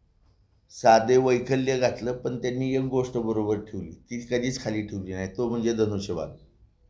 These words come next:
तो धनुष्यबाण ह्यासाठी ठेवला होता की जेवढे या पृथ्वीतलावरती, काय म्हणायचं, आसुरी शक्ती आहेत की जे सर्वसामान्य मानवाला आणि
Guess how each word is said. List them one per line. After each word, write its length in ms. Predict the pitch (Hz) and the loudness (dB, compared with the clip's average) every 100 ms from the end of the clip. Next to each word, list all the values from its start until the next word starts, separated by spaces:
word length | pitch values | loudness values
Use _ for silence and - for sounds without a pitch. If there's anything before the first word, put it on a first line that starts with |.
| _ _ - - _ _ _ _ _ | _ _ -20 -20 _ _ _ _ _
तो 100 | 120 | -2
धनुष्यबाण 600 | 120 127 139 139 143 143 | 4 4 4 4 4 6
ह्यासाठी 440 | 135 131 - 143 156 | 4 2 0 0 0
ठेवला 280 | 147 135 | 0 4
होता 360 | 113 110 92 110 - - - _ _ _ _ _ _ _ _ _ _ _ _ - | 4 4 2 -6 -8 -20 -20 _ _ _ _ _ _ _ _ _ _ _ _ -10
की 140 | 123 | -6
जेवढे 480 | 110 127 135 139 151 | 4 6 6 4 6
या 140 | 151 | 6
पृथ्वीतलावरती, 1500 | 151 143 135 135 131 131 127 131 127 120 139 135 123 - - _ _ _ _ _ _ _ _ _ | 4 -4 -4 -4 -2 0 2 2 0 -2 -4 -2 -4 -8 -20 _ _ _ _ _ _ _ _ _
काय 160 | 110 110 | 0 2
म्हणायचं, 520 | 110 110 101 107 104 98 95 95 90 | 2 0 0 2 2 2 0 -2 -4
आसुरी 520 | - 110 - 147 139 | 0 0 0 0 0
शक्ती 360 | 139 131 - 120 | 2 0 0 -4
आहेत 120 | - - | -4 -6
की 120 | 120 | -4
जे 400 | 120 123 117 - _ - | 2 2 2 -6 _ -18
सर्वसामान्य 800 | - 139 135 135 131 120 120 120 | -2 2 2 4 2 2 0 0
मानवाला 520 | 120 117 113 113 113 | 0 2 2 2 4
आणि 400 | 113 113 113 - | 2 0 -2 -6